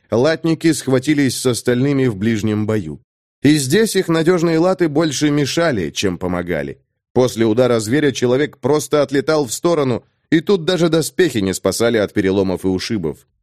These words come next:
Движение же тяжелая броня сковывала сильно, заставляя бойцов тратить лишние силы и быстрее уставать.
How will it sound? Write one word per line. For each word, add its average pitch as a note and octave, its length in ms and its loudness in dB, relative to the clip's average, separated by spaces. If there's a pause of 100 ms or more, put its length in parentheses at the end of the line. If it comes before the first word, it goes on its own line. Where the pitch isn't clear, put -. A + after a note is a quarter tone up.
Движение D3 720 0
же F#2 140 -4
тяжелая C#3+ 500 0
броня D3 360 -2
сковывала D3 520 0
сильно, B2+ 640 -4
заставляя G2 640 -2
бойцов F#2 440 0
тратить A2+ 380 -4
лишние G#2 460 -2
силы C3 360 0
и A#2 120 -2
быстрее F#2+ 500 -2
уставать. F2+ 560 -4